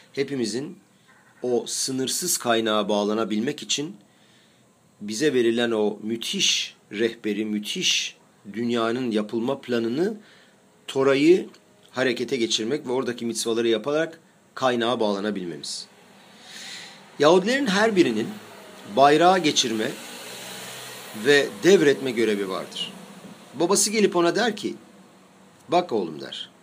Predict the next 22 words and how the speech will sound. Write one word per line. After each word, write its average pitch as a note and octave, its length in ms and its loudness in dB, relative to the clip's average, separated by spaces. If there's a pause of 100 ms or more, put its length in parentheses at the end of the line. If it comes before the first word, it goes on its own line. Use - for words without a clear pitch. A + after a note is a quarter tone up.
(380)
"benim G3+ 320 2
bu D#3+ 140 0
bayrağı, C3+ 460 6
misyonu, C3 520 -2
geleneği B2+ 400 0
sana A#2 300 -2
devretmem F#2+ 520 -2
lazım. D2+ 300 -14 (500)
Ama F3 300 0
bil G#3+ 140 2
ki - 160 -6
sen G#3 440 2
eğer C3+ 360 4
bu F3+ 100 -2
bayramı B2 360 4
devam B2+ 320 2
ettirmezsen G#3 880 2 (340)
geleceğimiz A2 600 0
yok. E2+ 140 -10 (580)
Geleceğimiz C3 480 0
sona A2 280 -2
erer." - 300 -8